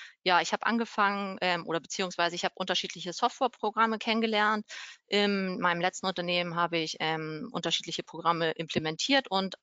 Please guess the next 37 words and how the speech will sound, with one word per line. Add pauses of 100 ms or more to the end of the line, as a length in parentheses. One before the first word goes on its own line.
äh,
anderem
auch
den
bim-Prozess. (520)
Ja,
für
den
Vortrag
mache
ich
jetzt
mal
kurz
meine
Kamera
aus,
weil
ich
ein
bisschen
Performance
brauche
und
ich
will
meinen
Rechner
nicht
schwächen. (840)
Und, (1040)
ja, (320)
einmal
ausschalten.
So. (580)
Und
genau,